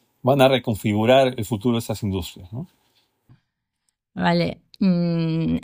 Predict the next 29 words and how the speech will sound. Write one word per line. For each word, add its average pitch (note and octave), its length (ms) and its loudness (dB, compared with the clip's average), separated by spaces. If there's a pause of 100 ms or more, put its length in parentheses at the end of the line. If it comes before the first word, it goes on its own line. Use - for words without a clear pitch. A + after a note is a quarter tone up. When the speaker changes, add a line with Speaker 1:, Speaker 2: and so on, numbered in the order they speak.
(160)
Speaker 2:
no, F3+ 380 2
no F3 180 -2
tengo F#3+ 220 -6
los G3+ 200 2
medios F#3+ 320 4
para E3 260 2
prever D#3 220 0
lo E3 140 0
que - 100 -4
suce-, E3 500 -2
su-, D3+ 360 -2
sucederá E3+ 1040 0 (180)
y, D#3+ 280 0
sobre D#3+ 220 -2
todo, F#3 240 2
no F3+ 120 4
si-, E3 160 -6
no E3+ 160 0
quisiera F3 380 -2
pronunciar E3+ 480 0
una F3 160 2
de E3 80 0
esas E3 260 -2
frases F3 380 0
célebres F3 640 2
que F#3+ 120 4
<laughs> - 80 6
envejecen F3 680 2
mal. F#3+ 440 2